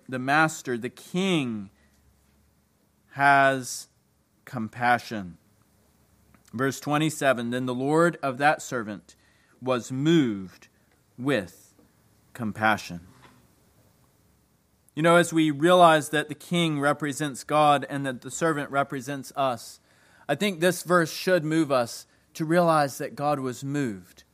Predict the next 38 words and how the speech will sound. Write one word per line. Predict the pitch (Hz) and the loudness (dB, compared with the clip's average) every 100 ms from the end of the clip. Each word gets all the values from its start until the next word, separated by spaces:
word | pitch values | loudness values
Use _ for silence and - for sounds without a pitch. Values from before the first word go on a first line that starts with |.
| _ _ _ _ - | _ _ _ _ -4
with | 131 135 - | 0 0 -2
compassion. | 120 123 113 98 - - _ _ _ _ _ _ _ _ _ _ _ _ | -2 2 2 0 -12 -20 _ _ _ _ _ _ _ _ _ _ _ _
Of | 135 - | -6 2
course, | 170 147 151 | 2 2 2
not | 147 143 139 | 4 4 2
in | 131 | -8
the | 120 | -8
same | - 147 139 | -6 -6 -2
way | 135 131 | -2 -2
as | 117 | -2
us, | 131 123 120 | -2 -2 -4
but | - 131 120 | -4 -4 -2
that | 135 120 - - | -4 -4 -10 -8
he | 180 | -6
was | 165 143 175 185 156 165 | -4 4 6 6 4 -2
moved. | 160 139 123 - _ _ | -2 -2 -4 -14 _ _
"For | - 190 | -2 0
God | 151 185 185 170 | 4 6 6 4
so | - 208 233 | 0 2 2
loved | 190 135 131 - | 4 2 2 0
the | 135 | -8
world | 123 127 123 113 | -4 -2 -2 0
that | 139 151 | -2 -2
he | - 156 | -6 -8
gave | 139 147 139 120 107 _ _ _ | -4 -2 -2 -2 -8 _ _ _
his | 143 123 | -8 -6
only | 135 127 117 98 - _ _ | -6 -4 -6 -8 -14 _ _
begotten | 117 117 120 110 107 | -8 2 2 2 -4
Son." | - 120 107 92 85 _ - - _ - | -8 -8 -8 -12 -20 _ -20 -20 _ -8
The | 131 | -2
Lord | 135 147 139 | 2 4 2
of | 123 | 2
that | 131 131 | 2 0
servant | - 131 123 120 120 | 0 -6 -6 -8 -8
was | 113 - | -10 -8
moved | 127 135 127 110 113 | -4 -2 -2 -4 -8
with | 110 - | -10 -10
compassion | 110 110 113 107 - 98 | -10 -4 -4 -4 -10 -16